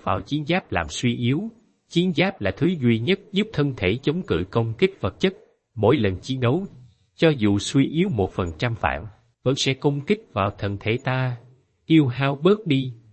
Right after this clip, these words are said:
La Phong thầm nói, những vũ trụ tối cường giả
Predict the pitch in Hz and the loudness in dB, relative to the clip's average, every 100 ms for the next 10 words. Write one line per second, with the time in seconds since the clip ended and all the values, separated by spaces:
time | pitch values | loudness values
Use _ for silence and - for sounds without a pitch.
0 | _ _ 120 120 120 139 127 107 98 101 | _ _ 0 0 2 -2 -2 -4 -6 -4
1 | 110 151 202 - _ _ 110 143 165 120 | -4 -4 -8 -14 _ _ 0 0 2 2
2 | 143 147 101 104 120 160 196 - 95 92 | 2 0 -2 0 0 0 -2 -2 -2 0
3 | 90 80 135 | 0 0 -4